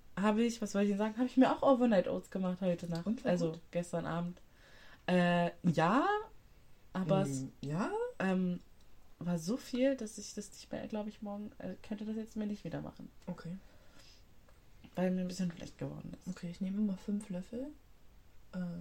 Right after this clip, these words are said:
Speaker 2: Haferflocken, also aber auch die kernigen, nicht die zarten.
Speaker 1: Aha.
Speaker 2: Und dann mache ich noch
Speaker 1: Deswegen
Speaker 2: einen
Speaker 1: war
Speaker 2: Löffel
Speaker 1: meins vielleicht so
Speaker 2: Chiasamen.
Speaker 1: matschig.
Speaker 2: Einen Löffel Chiasamen und dann mache ich Wasser, also, äh, die Kokostrink drauf,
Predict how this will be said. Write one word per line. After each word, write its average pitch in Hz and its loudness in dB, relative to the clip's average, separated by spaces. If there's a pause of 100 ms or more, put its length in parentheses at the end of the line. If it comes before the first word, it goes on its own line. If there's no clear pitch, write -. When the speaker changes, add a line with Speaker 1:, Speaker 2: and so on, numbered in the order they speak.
(340)
Speaker 2:
Haferflocken, 226 -10 (260)
also 165 -6
aber - -6
auch 185 -14
die - -12
kernigen, 175 -6 (220)
nicht 180 -6
die - -10
zarten. - -10 (100)
Speaker 1:
Aha. 156 -2 (280)
Speaker 2:
Und 196 2
dann 185 0 (720)
mache 196 -2
ich - -6
noch 180 -4 (100)
Speaker 1:
Deswegen 190 4
Speaker 2:
einen 185 2
Speaker 1:
war 190 4
Speaker 2:
Löffel 180 4
Speaker 1:
meins - 2
vielleicht 170 -2
so - 2
Speaker 2:
Chiasamen. 220 2
Speaker 1:
matschig. - -8 (840)
Speaker 2:
Einen 180 -6
Löffel 175 -6
Chiasamen 262 -8
und 226 -2
dann 196 -2
mache 190 -6
ich - -14 (140)
Wasser, - -6
also, 160 -4 (100)
äh, 156 -2
die - -16
Kokostrink - -8
drauf, 254 -8